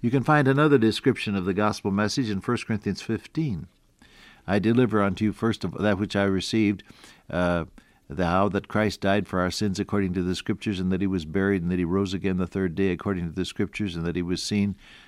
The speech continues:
by this one and that one, and then five hundred brethren at once, and last of all me too." That's Paul's description of the gospel. In any case, to be put in trust with the gospel, my beloved friend, means, first of all,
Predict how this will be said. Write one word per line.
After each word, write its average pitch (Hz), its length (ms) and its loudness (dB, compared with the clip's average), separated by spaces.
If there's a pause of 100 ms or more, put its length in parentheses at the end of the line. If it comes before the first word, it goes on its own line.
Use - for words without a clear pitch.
(140)
by 90 260 2
this 98 260 0
one 98 120 0
and 90 140 0
that 95 200 0
one, 98 160 0
and 85 160 -2
then 92 140 0
five 95 280 -2
hundred 95 300 0
brethren 90 300 -2
at 85 120 -2
once, 90 320 -2
and 80 160 -4
last 92 300 -2
of 85 100 -4
all 82 180 0
me 95 200 0
too." 92 380 0 (400)
That's 98 240 -2
Paul's 117 420 6
description 80 680 -4
of 82 180 -10
the 87 80 -4
gospel. 87 560 -8 (200)
In 147 200 2
any 175 200 6
case, 131 540 0 (640)
to 123 80 2
be 131 140 6
put 185 240 6
in 135 180 4
trust - 480 -2 (140)
with 151 560 4
the 147 80 0
gospel, 139 600 -4 (240)
my 85 200 -2
beloved 78 500 -2
friend, - 420 -10 (200)
means, 85 400 0 (260)
first 139 240 -2
of 80 80 -4
all, 69 260 -4